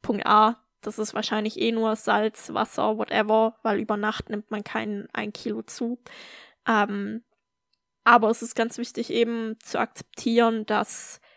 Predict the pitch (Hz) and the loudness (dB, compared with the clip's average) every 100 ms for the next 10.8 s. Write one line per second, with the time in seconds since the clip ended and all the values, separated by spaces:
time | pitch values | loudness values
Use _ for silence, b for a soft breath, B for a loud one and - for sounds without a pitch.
0 | b _ - 269 - 233 - _ - 226 | b _ 0 4 4 0 -8 _ 0 2
1 | 220 208 - 247 - 240 240 240 208 220 | 2 0 -2 -2 0 2 2 2 2 2
2 | 226 240 247 - 233 220 - - - - | 2 0 -2 -2 -2 -2 -2 -4 -2 -2
3 | 220 220 - 220 233 - 220 208 208 - | -2 -2 2 2 2 -2 -2 -2 -2 -2
4 | 226 254 247 214 233 226 220 - 214 - | -2 -2 -4 -2 0 0 -2 -8 -4 -2
5 | - 208 - 208 214 285 349 B B B | -4 -10 -4 2 2 0 -6 B B B
6 | B _ - 233 240 - - - 226 214 | B _ 2 4 2 -6 -12 -6 -6 -6
7 | - 233 269 403 - b b b b _ | -4 0 0 0 -8 b b b b _
8 | - 233 220 233 226 - _ _ - 233 | -2 2 2 0 -6 -10 _ _ -6 -4
9 | 226 - - - _ 214 - 233 - 240 | -4 -6 -10 -10 _ -2 0 0 4 6
10 | 247 247 233 - - - - | 6 4 0 -2 -10 -12 -16